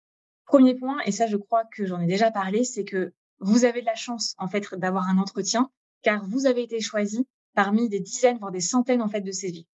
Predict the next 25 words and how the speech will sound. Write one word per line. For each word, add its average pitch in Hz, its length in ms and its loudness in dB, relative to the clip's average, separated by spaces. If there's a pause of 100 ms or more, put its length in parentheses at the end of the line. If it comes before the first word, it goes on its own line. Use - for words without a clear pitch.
Donc, 175 140 0
la 240 80 8
première, 247 420 4
la 190 80 -2
première 262 320 2
étape, 247 280 -2 (100)
en 175 100 -14
fait, 196 120 -12
de 185 60 -12
ce 170 120 -14
premier 247 320 6
entretien, 208 500 -2 (280)
c'est - 120 0
une 190 160 6
grande 202 280 4
chance. - 380 -4 (360)
Donc, 180 280 -8
déjà, 208 380 6 (480)
en 196 120 0
avoir 190 260 -2
conscience 226 360 -4
et 208 40 -2
c'est 185 100 0
vraiment 185 300 4
important. 185 340 -6